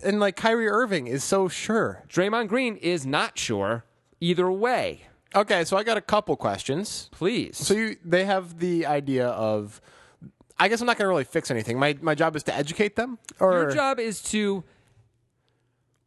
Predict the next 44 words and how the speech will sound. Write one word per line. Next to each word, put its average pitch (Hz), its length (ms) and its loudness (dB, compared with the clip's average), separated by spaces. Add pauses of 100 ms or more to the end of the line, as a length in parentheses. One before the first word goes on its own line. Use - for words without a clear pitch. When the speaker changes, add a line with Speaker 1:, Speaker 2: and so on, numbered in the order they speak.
Speaker 2:
there's 311 280 0
a 311 60 2
problem 226 400 2
out 170 100 0
here 165 140 0
to 147 100 -4
fix, - 360 -2
right? 131 160 2
It's 233 160 -2
either 269 240 0 (100)
to - 300 -6
help 240 240 2
them 269 220 2
all 180 300 2
understand 165 540 -2
that 139 100 -8 (120)
they're 131 260 0
wrong. 123 400 0 (240)
Speaker 1:
Okay. 135 300 2 (840)
Speaker 2:
Or, 247 500 2
I'm 226 160 -4
not 233 160 -4
sure, - 200 2
what 226 140 0
else 226 140 -4
could 190 160 -4
you 190 60 -8
do? 185 360 -2 (920)
Wha-, 214 320 -2 (640)
I 262 140 2
don't 311 140 0
even 294 140 -2
know 285 80 2
what 285 100 -2
to 254 60 -8
do 247 140 0
with 302 140 -4
this. 262 140 -4
This 240 120 -4
problem 240 300 -2
is 226 80 -4
so 233 140 -2
bizarre. 190 360 0
Yeah, 180 280 -2